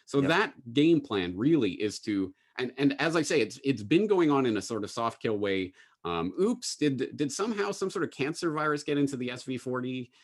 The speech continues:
Speaker 1: um, uh, v-, vaccine that was being used, uh, for polio? Oh, how did that happen? Oops.
Speaker 2: Yeah,
Speaker 1: You know,
Speaker 2: right.
Speaker 1: wha-, wha-,
Speaker 2: <laughs>
Speaker 1: or, um, uh, of all of the different chemicals and plastics they could have picked to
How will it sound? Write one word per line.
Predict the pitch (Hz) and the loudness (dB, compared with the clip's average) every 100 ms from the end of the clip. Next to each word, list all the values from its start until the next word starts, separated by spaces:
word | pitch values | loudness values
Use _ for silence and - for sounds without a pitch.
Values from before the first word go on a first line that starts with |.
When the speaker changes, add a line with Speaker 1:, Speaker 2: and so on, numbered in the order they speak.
| _ _ 101 | _ _ -6
Speaker 1:
um, | 104 101 101 101 98 | -2 -2 -2 -2 -4
uh, | 92 92 90 | -4 -4 -4
v-, | 90 87 | -6 -6
vaccine | 107 107 - 123 127 | -6 -6 -4 -4 -2
that | 117 | -2
was | 95 113 | -4 -4
being | 107 104 | -2 -2
used, | 104 104 107 | -4 -6 -6
uh, | 95 92 | -6 -6
for | 101 | -8
polio? | 95 120 113 107 107 | -6 -2 -2 -2 -2
Oh, | 131 156 131 87 - | -2 0 0 -2 -4
how | 170 202 | -4 -4
did | 147 | -4
that | 135 117 | -4 -4
happen? | 95 98 131 | -4 -4 -2
Oops. | 190 - 110 | -2 -4 -2
Speaker 2:
Yeah, | 107 | 0
Speaker 1:
You | 107 | 2
know, | |
Speaker 2:
right. | 101 107 | 2 0
Speaker 1:
wha-, | 117 - 123 | -4 -4 0
wha-, | 165 - - - - 147 - | 0 0 -8 -6 -6 -4 -4
Speaker 2:
<laughs> | - | 4
Speaker 1:
or, | 196 208 190 - | 6 8 6 4
um, | 147 139 131 127 - _ _ | 6 6 6 2 -4 _ _
uh, | 151 127 120 - - - | -4 -4 -6 -8 -6 0
of | 151 | 0
all | - 190 247 | 2 0 2
of | 254 | 2
the | 208 | 2
different | 202 208 180 | 2 2 0
chemicals | 165 165 170 165 156 147 - | 0 -2 -2 -2 -4 -6 -8
and | 117 | -6
plastics | 127 123 - 127 | -4 -4 -4 -8
they | - 104 | -4 -6
could | - 170 160 | -2 0 0
have | 151 127 | -2 -4
picked | - 123 - - _ _ _ | -4 -6 -6 -16 _ _ _
to | - 123 107 101 | -4 0 0 0